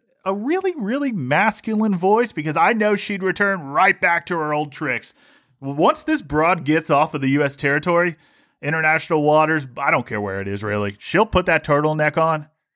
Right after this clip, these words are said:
and she'll go right back to speaking in the manliest voice you've ever heard in your entire goddamn life. I'll fly to Belize. Try me, Elizabeth. Try me. Leave the country.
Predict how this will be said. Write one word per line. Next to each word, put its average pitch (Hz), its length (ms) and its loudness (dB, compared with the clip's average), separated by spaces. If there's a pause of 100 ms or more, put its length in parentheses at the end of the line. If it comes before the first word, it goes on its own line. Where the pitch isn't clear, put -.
(240)
and 110 100 -8
she'll 135 200 0
go 117 160 0
right 123 280 2
back 123 260 2
to - 40 -16
speaking 127 320 -2
in 117 120 -2
the 110 80 -4
manliest 120 680 0
voice 117 260 -4
you've 113 140 -6
ever 113 140 -4
heard 110 180 -2
in 110 40 -6
your 107 120 -4
entire 104 340 -6
goddamn 101 560 -4
life. 98 320 -12 (640)
I'll 202 160 2
fly 180 300 0
to 165 80 -4
Belize. 160 520 0 (920)
Try 202 240 2
me, 190 80 0
Elizabeth. 165 560 0 (500)
Try 170 240 2
me. 139 140 -2
Leave 185 260 2
the 202 100 0
country. 165 480 -2